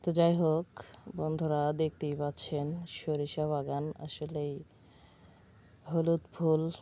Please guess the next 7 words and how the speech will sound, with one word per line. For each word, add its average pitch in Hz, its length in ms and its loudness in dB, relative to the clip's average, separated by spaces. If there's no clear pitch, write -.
দেখতে 156 400 0
অনেক 147 280 -2
ভালো 147 280 -2
লাগে, 143 440 -2
গ্রামীণ 143 520 0
একটা 135 320 -4
দৃশ্য। 143 720 -2